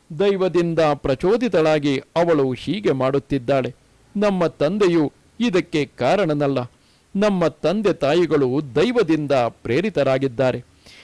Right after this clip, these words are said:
ವಿಧಿವಿಲಾಸವು ಎಷ್ಟೊಂದು ಪ್ರಭಾವಯುತವಾದುದು ಎಂಬುದನ್ನು ಈಗಲಾದರೂ ತಿಳಿದೆಯಲ್ಲವೇ?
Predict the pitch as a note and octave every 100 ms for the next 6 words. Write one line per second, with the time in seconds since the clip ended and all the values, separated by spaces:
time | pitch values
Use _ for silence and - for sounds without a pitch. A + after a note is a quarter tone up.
0 | _ G3+ A#3 F3 G#3 F3+ F3+ G3 F#3 F#3
1 | E3 D#3 _ _ - C4+ C#4 _ A3 F#3+
2 | F3 E3 - C#3+ A#2+ E3 A3+ C4+ C4 B3
3 | C4+ B3+ G3+ G3 F#3 E3+ E3 D#3+ D#3 D#3
4 | D3 C3 - _ _ _ _ - A#3 F3+
5 | D#3 C#3+ C#3 C3+ B2+ A#2 A2+ B2+ F3 E3+
6 | C3 B2+ B2 A#2 B2